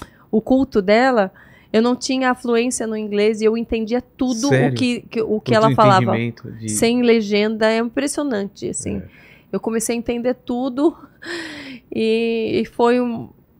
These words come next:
Speaker 1: mais uma possibilidade que eu, eu senti que o Senhor queria falar comigo através daquelas mensagens, né?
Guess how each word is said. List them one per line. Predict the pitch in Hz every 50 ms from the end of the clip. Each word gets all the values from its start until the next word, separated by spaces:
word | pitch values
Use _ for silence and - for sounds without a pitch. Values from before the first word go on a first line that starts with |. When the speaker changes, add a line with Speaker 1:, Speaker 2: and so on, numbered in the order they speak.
| _ _ _ _ _ -
Speaker 1:
mais | 208 208 220 226 247 247
uma | 254 247 240
possibilidade | 240 262 254 - - 226 220 226 226 220 214 214 -
que | - 233
eu, | 226 - -
eu | - 214 208
senti | 208 - 240 233 214 - 240
que | - -
o |
Senhor | - 240 226 226
queria | - 254 240 220 226 233
falar | 240 - 226 220 220
comigo | 220 240 220 214 208 202 208
através | 214 208 - 208 196 208 202 202 196
daquelas | 208 208 208 - 196 190 190 196 - - - -
mensagens, | 214 220 226 233 - - 208 190 190 190 185 196 196 190 185
né? | 202 208 233